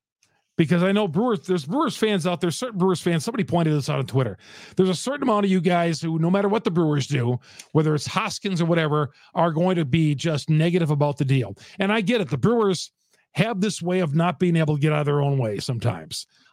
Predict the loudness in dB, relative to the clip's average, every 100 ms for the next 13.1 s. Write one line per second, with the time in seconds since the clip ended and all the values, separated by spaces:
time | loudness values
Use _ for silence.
0 | -4 -2 0 0 0 -4 -6 -12 _ _
1 | _ _ -6 -2 -2 -4 -8 -4 -2 0
2 | 0 0 -2 -4 0 2 2 -2 -4 -2
3 | 0 0 0 0 -2 -4 _ _ _ -8
4 | -2 0 -2 -4 -4 -4 -2 -2 0 -2
5 | 0 -2 -2 0 0 -2 -4 -2 0 0
6 | -4 _ _ -2 -2 -2 -2 0 -2 -6
7 | -8 -6 -2 0 0 -2 -12 _ _ _
8 | _ _ _ _ _ _ _ _ -10 -4
9 | -4 -4 -2 0 2 2 2 0 -2 _
10 | _ 0 2 2 2 0 2 0 -2 -8
11 | _ _ _ _ _ -2 0 0 0 2
12 | 2 -2 _ _ _ _ -4 0 0 -2